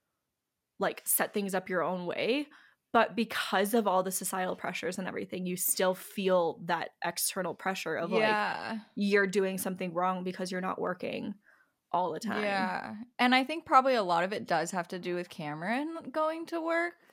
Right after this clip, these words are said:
Speaker 2: because, like, I don't know if he wasn't going to work at seven A M every morning and then, like,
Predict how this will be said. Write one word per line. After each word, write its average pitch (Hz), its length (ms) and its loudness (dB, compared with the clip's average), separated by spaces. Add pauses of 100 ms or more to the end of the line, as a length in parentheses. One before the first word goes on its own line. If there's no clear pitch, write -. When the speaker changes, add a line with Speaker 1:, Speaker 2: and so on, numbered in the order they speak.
(260)
Speaker 2:
because, 226 460 0
like, 196 200 4
I 180 140 2
don't 196 300 -2
know 175 560 2
if 175 160 0
he 180 260 -4 (460)
wasn't 185 340 2
going 170 260 0
to 185 100 -8
work 180 220 -2
at 127 120 -4
seven 156 280 -4
A 147 140 -6
M 165 180 -4
every 147 220 -6
morning 143 500 -6
and 156 200 -4
then, 143 120 -4
like, 131 200 -6